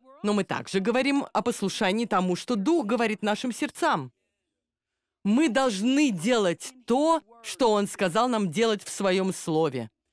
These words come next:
Иногда люди говорят: «Я молюсь, чтобы Бог проговорил ко мне, я молюсь, чтобы Бог проговорил ко мне». Можно вам сказать? Просто делайте то, что Его Слово говорит вам делать. И если Ему нужно будет сказать что-то ещё, Он скажет.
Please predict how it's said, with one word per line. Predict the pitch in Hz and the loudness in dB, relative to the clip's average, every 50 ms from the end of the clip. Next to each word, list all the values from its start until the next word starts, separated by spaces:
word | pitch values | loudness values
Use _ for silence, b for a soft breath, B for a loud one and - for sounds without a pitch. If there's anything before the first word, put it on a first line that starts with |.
| _ _ - | _ _ -2
Иногда | 233 254 254 226 220 247 311 | 0 0 2 2 2 2 2
люди | 311 302 226 208 233 | 2 2 0 0 0
говорят: | 175 214 202 208 190 180 156 135 - _ _ _ - | 0 2 2 2 4 2 0 0 -4 _ _ _ -6
«Я | - 247 294 | -2 0 2
молюсь, | 285 254 254 214 202 208 311 359 330 - | 2 4 4 2 4 4 4 4 4 2
чтобы | - - 247 220 | 0 0 0 0
Бог | 226 190 277 277 | 2 2 0 0
проговорил | - 214 233 202 208 202 214 202 240 262 240 | 2 0 0 2 2 2 2 2 2 0 0
ко | - 220 196 | 0 0 0
мне, | 190 190 190 | 2 2 0
я | 185 202 202 | 0 2 2
молюсь, | 214 233 285 330 - | 2 0 0 0 -2
чтобы | - 277 285 | -2 -2 -2
Бог | 233 285 294 - | 0 0 -2 -2
проговорил | - 247 240 220 240 233 226 214 220 214 | -2 -4 -4 -2 0 0 0 0 -2 -2
ко | - 196 | 0 0
мне». | 180 170 156 - - - | 0 0 -2 -4 -6 -4
Можно | - 202 208 269 302 320 381 | 0 2 2 2 2 0 0
вам | 392 403 349 | 0 0 0
сказать? | - - - 262 202 247 220 170 - - - _ _ _ | -2 -2 -2 -2 0 0 0 0 -2 -6 -12 _ _ _
Просто | - 233 226 233 277 320 302 - - 339 277 | 0 2 2 4 4 2 0 0 0 0 0
делайте | 196 151 214 254 285 311 311 - 302 277 | 0 2 2 2 2 2 0 0 -2 -2
то, | - - 233 277 | 0 2 2 2
что | 277 - - | 2 0 0
Его | 311 220 220 233 226 269 302 | 0 0 2 2 2 2 0
Слово | 294 - - 202 202 214 269 | 0 0 0 2 2 2 2
говорит | 233 247 226 226 240 247 - | 0 0 0 0 0 -2 -2
вам | 247 277 269 247 | -2 -2 -2 0
делать. | 220 269 311 311 320 294 262 - 294 294 _ - | 0 2 2 2 2 2 -2 -4 -8 -16 _ -2
И | 269 | 0
если | 247 214 190 277 359 359 - 320 | 2 2 4 4 2 2 2 2
Ему | 320 320 285 320 | 2 2 4 4
нужно | 294 294 359 330 - 311 | 4 2 2 0 0 -2
будет | 240 262 254 254 247 - | -2 -2 -2 -4 -4 -4
сказать | - 247 240 247 233 - | -4 -2 -2 -2 -2 -2
что-то | - 254 240 - | -4 -4 -2 0
ещё, | 226 214 214 - 349 359 | -2 -2 -2 0 0 -2
Он | 381 359 | -2 -2
скажет. | - - - 403 381 - 165 143 170 - - | -4 -2 0 0 2 2 0 -2 -4 -6 -8